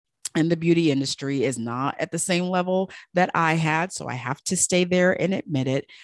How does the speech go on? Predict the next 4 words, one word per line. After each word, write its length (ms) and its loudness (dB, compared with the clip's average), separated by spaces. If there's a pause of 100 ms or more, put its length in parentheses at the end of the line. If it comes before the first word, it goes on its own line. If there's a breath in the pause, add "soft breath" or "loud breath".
(120 loud breath)
However, 960 2 (380 loud breath)
when 640 -2 (300)
licensed 600 2
estheticians 960 0